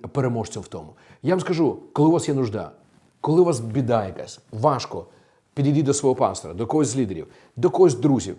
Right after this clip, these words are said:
Скажіть йому: «Моліться разом зі мною, допоможи мені, молися за мене». І ви переживете силу молитви згоди. Ми хочемо благословити цей тиждень і молитися з вами разом. Можливо, де у когось із вас серйозні труднощі. Ми прикладемо свою віру до вас. І ми будемо вірити, що Бог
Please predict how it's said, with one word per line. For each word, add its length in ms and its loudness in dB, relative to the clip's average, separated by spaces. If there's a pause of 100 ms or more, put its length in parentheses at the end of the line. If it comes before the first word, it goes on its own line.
(260)
Скажіть 320 -2
йому: 220 -6 (120)
«Моліться 380 -2
разом 240 -6
зі 80 -10
мною, 200 -14 (140)
допоможи 480 -4
мені, 160 -6
молися 400 2
за 120 -4
мене». 200 -10 (360)
І 80 2
ви 100 4
переживете 600 -2 (180)
силу 560 -2
молитви 400 -6
згоди. 320 -12 (680)
Ми 100 2
хочемо 280 2
благословити 400 4
цей 160 0
тиждень 540 0
і 100 -8
молитися 340 0
з 80 -4
вами 260 0
разом. 360 0 (220)
Можливо, 300 2
де 160 4
у 280 -4
когось 280 0
із 100 -4
вас 220 0
серйозні 340 -2
труднощі. 540 -8 (220)
Ми 100 0
прикладемо 380 2
свою 220 -2
віру 200 0
до 100 -4
вас. 280 -10 (280)
І 40 -6
ми 60 0
будемо 220 2
вірити, 260 2
що 180 -4
Бог 400 4